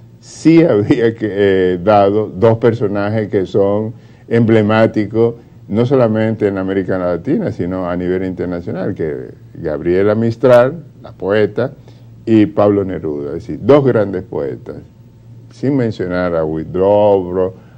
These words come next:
eh, a otros grandes poetas, es decir, estos dos premios, eh, Nobel, pero en la literatura, en la novelística no. Entonces, con el, el, la generación del cincuenta,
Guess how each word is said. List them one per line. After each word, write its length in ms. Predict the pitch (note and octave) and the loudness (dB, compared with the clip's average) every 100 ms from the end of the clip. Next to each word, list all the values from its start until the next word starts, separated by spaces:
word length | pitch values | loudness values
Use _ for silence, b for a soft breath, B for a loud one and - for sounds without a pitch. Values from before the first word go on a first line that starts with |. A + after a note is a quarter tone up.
| b | b
eh, 300 | F#2+ F#2 F2+ E2 | -4 -2 0 2
a 120 | F2 | 4
otros 560 | F#2+ A2 A2+ G#2 F#2 | 6 6 6 2 0
grandes 400 | F#2 F#2 F#2 F#2 | 2 2 2 -2
poetas, 380 | F2+ F#2+ F#2+ F#2 | -2 0 0 -2
es 60 | F2+ | -4
decir, 140 | F#2+ A2+ | -4 -6
estos 260 | B2+ G#2 | -4 -2
dos 180 | G2 G2+ - | 0 -2 -4
premios, 560 | G2 F#2 F#2 F#2+ F#2+ F#2 - | -2 -2 -2 -4 -6 -8 -8
eh, 320 | F2 E2 D#2+ | -6 -4 -4
Nobel, 420 | E2+ F2+ F#2 F2+ A2+ | -4 -4 -2 -4 -4
pero 180 | A2+ A#2 | 0 2
en 80 | A#2 | 0
la 100 | A2+ | 0
literatura, 840 | A2+ A2+ A2 G#2+ C3 D3 C#3 C3+ A2+ | -2 -2 -2 -2 -2 -2 -2 -2 0
en 160 | A2 | 2
la 840 | G#2+ G2+ F#2+ F2+ E2+ E2+ E2 B1 E2+ | 2 0 0 -2 -4 -6 -10 -12 -6
novelística 800 | G#2 G2+ A#2 C3 C#3 C3 A#2+ | -2 2 2 0 -2 -2 0
no. 200 | B2+ D#3 D#3 - - - - - - - - b b b | 0 -2 -6 -18 -20 -20 -20 -20 -20 -20 -20 b b b
Entonces, 300 | G#2+ A2+ G#2+ | -2 0 2
con 240 | G#2+ A2 A2 | 4 4 4
el, 320 | A2 G#2+ F#2+ | 4 2 -2
el, 320 | G#2 G2+ G2 F#2+ | -2 -2 0 0
la 100 | G#2+ | 0
generación 640 | G#2 G2+ G2+ G2+ A#2+ D3 | 0 0 0 0 0 2
del 140 | D#3+ | 0
cincuenta, 640 | D3 C#3 B2+ B2+ A#2+ C3+ | 0 0 2 2 2 -4